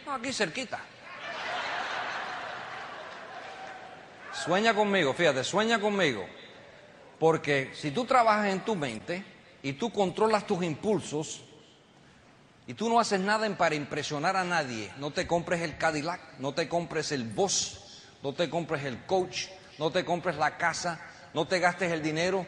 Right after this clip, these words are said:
usa el cerebro, usa el cerebro. Viniste a buscarte la gran vida, usa la cabeza, usa la cabeza. Mira, no tengas deuda, olvídate, mira, no, no, no saques la, la tarjeta de crédito inmediatamente. Usa la cabeza,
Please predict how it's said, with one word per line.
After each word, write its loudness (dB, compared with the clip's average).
usa 0
el 0
cerebro, -4
usa -2
el 0
cerebro. 2
Viniste 4
a 10
buscarte 6
la 8
gran 6
vida, 6
usa 4
la 4
cabeza, 4
usa 4
la 6
cabeza. 4
Mira, 8
no 6
tengas 4
deuda, 8
olvídate, 8
mira, 6
no, 8
no, 6
no 4
saques 4
la, 4
la 6
tarjeta 6
de 6
crédito 6
inmediatamente. 4
Usa 8
la 6
cabeza, 6